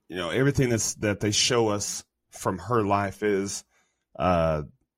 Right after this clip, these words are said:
a story. Like, we're, we're getting it secondhand there. But why the fuck was it so dark in that classroom?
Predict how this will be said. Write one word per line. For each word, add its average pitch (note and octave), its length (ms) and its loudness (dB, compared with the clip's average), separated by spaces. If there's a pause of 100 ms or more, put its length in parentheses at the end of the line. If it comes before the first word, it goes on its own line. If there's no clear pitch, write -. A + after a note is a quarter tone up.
a - 60 -4
story. E2+ 460 0
Like, E2 260 -2
we're, G2+ 280 2
we're G#2+ 300 0
getting G2+ 220 2
it E2 100 -2
secondhand F2+ 800 -2
there. F#2 260 0 (640)
But A#2 320 8
why A#3 160 0
the D#4+ 80 2
fuck - 380 2
was D#3 100 -2
it C3+ 80 -4
so - 180 0
dark B2 340 4
in B2+ 80 -2
that A#2+ 120 -2
classroom? F#2+ 560 -4